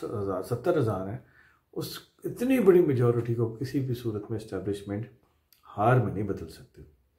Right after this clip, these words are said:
जितना मर्ज़ी जोर लगा लें। आपके सामने है कि म-, मोहतरमा मरहूम कल-, कुलसूम नवाज साहिबा, जब उनका,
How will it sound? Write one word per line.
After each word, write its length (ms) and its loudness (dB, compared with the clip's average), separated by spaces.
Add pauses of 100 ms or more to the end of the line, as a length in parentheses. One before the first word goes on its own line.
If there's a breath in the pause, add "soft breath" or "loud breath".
जितना 240 0
मर्ज़ी 220 2
जोर 220 -6
लगा 200 -12
लें। 180 -18 (480 soft breath)
आपके 200 0
सामने 340 4
है 120 -2 (520 loud breath)
कि 200 0
म-, 880 -4
मोहतरमा 520 -2
मरहूम 580 -4 (640)
कल-, 220 -10
कुलसूम 420 -4
नवाज 280 0
साहिबा, 580 -6 (180)
जब 340 -4
उनका, 520 -8